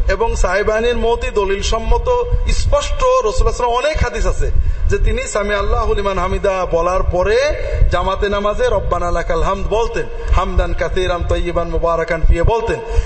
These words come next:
এমনকি অনেক সহিহ হাদিস আছে জামাতে নামাজে রাসূলুল্লাহ সাল্লাল্লাহু আলাইহি ওয়াসাল্লাম রুকু থেকে উঠে এত সময় দাঁড়িয়ে থাকতেন, সাহাবীরা মনে করতেন যে রাসূলুল্লাহ সাল্লাল্লাহু আলাইহি ওয়াসাল্লাম সেজদায় যাওয়ার কথা বোধহয় ভুলেই গেছেন।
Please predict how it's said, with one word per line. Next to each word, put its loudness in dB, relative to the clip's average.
এমনকি 0
অনেক 0
সহিহ 0
হাদিস 0
আছে 2
জামাতে 0
নামাজে -2
রাসূলুল্লাহ 0
সাল্লাল্লাহু -2
আলাইহি -
ওয়াসাল্লাম 0
রুকু 0
থেকে 2
উঠে 0
এত 2
সময় 0
দাঁড়িয়ে 0
থাকতেন, 0
সাহাবীরা 0
মনে -2
করতেন -2
যে 4
রাসূলুল্লাহ 0
সাল্লাল্লাহু 0
আলাইহি 0
ওয়াসাল্লাম -2
সেজদায় -2
যাওয়ার 0
কথা 2
বোধহয় -2
ভুলেই -2
গেছেন। 2